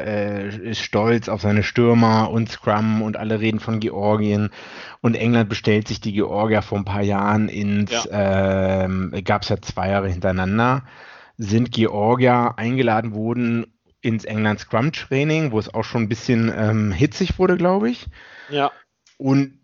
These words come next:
Speaker 1: ja, und jetzt sieht man halt auch nicht nur in diesem Spiel gegen Fiji, sondern auch in anderen Spielen, dass das georgische Scrum o-, okay ist, aber jetzt nicht überlegen.
Speaker 2: Ja,
Speaker 1: Ja?
Speaker 2: nee. Ja.
Speaker 1: Das,
Speaker 2: Ja.
Speaker 1: ähm,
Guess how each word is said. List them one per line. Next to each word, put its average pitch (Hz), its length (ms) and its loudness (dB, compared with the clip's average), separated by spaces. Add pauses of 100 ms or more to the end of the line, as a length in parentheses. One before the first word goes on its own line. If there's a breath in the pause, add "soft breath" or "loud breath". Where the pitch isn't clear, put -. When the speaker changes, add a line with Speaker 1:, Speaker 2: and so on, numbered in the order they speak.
(160)
Speaker 1:
ja, 139 340 2
und 160 140 4
jetzt 127 160 -2
sieht 139 240 -6
man 156 160 0
halt 156 180 -2
auch 107 160 -6
nicht 151 240 -4
nur 143 220 0
in 104 280 -4
diesem 127 760 2 (300)
Spiel 120 360 -10
gegen 104 220 -6
Fiji, 117 540 -8
sondern 101 260 -4
auch 104 160 -10
in 104 140 -8
anderen 139 340 0
Spielen, 98 340 -10
dass 98 140 -6
das - 220 -12
georgische 120 400 -2
Scrum 147 600 0 (880)
o-, - 140 -12 (100)
okay 123 440 0
ist, - 500 0 (760)
aber 113 160 2
jetzt 110 180 0
nicht 110 180 -2
überlegen. 98 580 -2 (280)
Speaker 2:
Ja, 123 200 -4 (160)
Speaker 1:
Ja? 101 160 -6
Speaker 2:
nee. 110 140 -6 (320)
Ja. 117 140 -12
Speaker 1:
Das, 95 300 -12
Speaker 2:
Ja. 110 160 -8
Speaker 1:
ähm, 98 500 -4